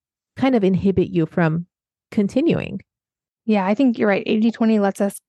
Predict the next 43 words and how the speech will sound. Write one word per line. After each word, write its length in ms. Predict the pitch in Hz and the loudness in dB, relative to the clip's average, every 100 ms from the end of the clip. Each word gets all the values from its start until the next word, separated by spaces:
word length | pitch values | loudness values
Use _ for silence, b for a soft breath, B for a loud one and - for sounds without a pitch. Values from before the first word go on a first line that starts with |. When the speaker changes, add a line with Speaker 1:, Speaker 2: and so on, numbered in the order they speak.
| _ | _
Speaker 2:
keep 300 | - 214 - - | -4 -4 -4 -2
the 280 | 202 196 185 | 0 0 -2
perfect 380 | - 214 190 - | -2 -2 -2 -2
from 140 | 220 | -2
being 160 | 202 208 | 0 0
the 80 | - | 2
enemy 280 | 208 208 | 2 2
of 80 | 208 | 0
the 100 | 185 | -2
good, 300 | 196 202 202 | -2 0 2
or, 140 | 196 196 | 2 0
like, 180 | - | 0
getting 220 | 226 214 214 | -2 0 0
it 100 | - | -2
stuck 240 | 226 214 | -2 0
in 60 | 214 | 0
that 160 | - | -2
cycle 300 | - 214 226 | -2 -4 -2
of, 100 | 208 | -2
like, 220 | 220 - - | -2 -6 -2
"Oh, 120 | 233 | 0
I 120 | 220 214 | 2 0
already 200 | 226 220 | 0 0
messed 300 | 208 214 233 | 0 -2 -4
up 120 | - | -6
today, 340 | 208 220 214 | -4 -2 0
so 120 | 208 | 0
I'll 140 | 202 208 | 0 0
just 280 | 208 - - B _ | 0 -4 -12 B _
give 160 | 240 226 | -4 -2
up 160 | 226 - | -2 -2
the 100 | 208 | 0
whole 140 | 208 | 2
rest 280 | 202 202 - | 2 -2 -4
of 80 | - | -4
the 100 | 190 | -2
day 280 | 185 180 | 0 0
and 80 | 185 | 0
I'll 80 | 208 | -2
just 160 | 208 - | -4 -4
start 220 | 208 196 | -2 -2
again 280 | 202 - 214 | -4 -8 -8
tomorrow." 520 | - 196 190 185 180 | -2 0 2 0 0